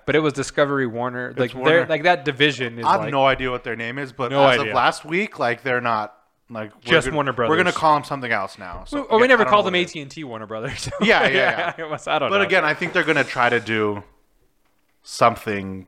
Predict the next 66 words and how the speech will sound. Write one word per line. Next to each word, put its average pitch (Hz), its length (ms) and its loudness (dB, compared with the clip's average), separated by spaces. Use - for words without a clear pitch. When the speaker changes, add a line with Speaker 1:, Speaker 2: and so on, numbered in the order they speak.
Speaker 2:
to, 107 100 -6
like, 101 180 0
make 104 240 0
it 123 80 2
a 120 60 0
more 120 200 2
permanent 135 520 -2
thing. 160 260 -2
Speaker 1:
Hopefully. 127 340 4
Speaker 2:
Like, 135 100 6
they'll - 20 -6
be, 143 100 0
like, 135 200 2
adverti-, 113 600 0
like, 104 240 -8
it's, - 280 -20
like, 120 140 -10
it's 123 140 -6
gonna 135 220 2
be 113 580 0
a 107 100 -10
visual 104 600 -6
thing. 92 340 -20
Like, - 260 -20
Speaker 1:
I 190 40 4
Speaker 2:
it's - 80 4
Speaker 1:
think 170 120 2
Speaker 2:
gonna 117 120 -2
Speaker 1:
so. 101 40 0
Speaker 2:
be, 117 80 -2
like, 110 180 -4
a 104 40 -10
logo 107 500 -4
and, 98 80 -12
like, 98 160 -18
all 98 100 -12
kinds 92 280 -20
of - 40 -20
Speaker 1:
Yeah, 294 160 2
Speaker 2:
stuff. 117 100 -2
Speaker 1:
it'll 143 120 0
be, 165 80 0
like, 147 180 4
Speaker 2:
Anyway. 147 180 4
Speaker 1:
Warner. 160 160 -2
I'm, 175 200 -8
I'm 175 100 -6
pretty 233 180 2
sure 175 180 -2
it's - 100 -6
gonna 147 100 -10
be, 139 60 -4
Speaker 2:
It's 131 60 0
Speaker 1:
like, 127 80 0
Speaker 2:
gonna 147 60 -10
be 143 60 -4
Speaker 1:
Discovery 143 360 2
Speaker 2:
Discovery 123 180 0
Speaker 1:
Warner. 120 220 -2
Speaker 2:
Warner, 107 200 -4
whatever 165 280 4
it 120 60 -2
Speaker 1:
Yeah, 98 80 -6
Speaker 2:
is. - 140 -20
Speaker 1:
yeah, - 160 -12
yeah. - 100 -16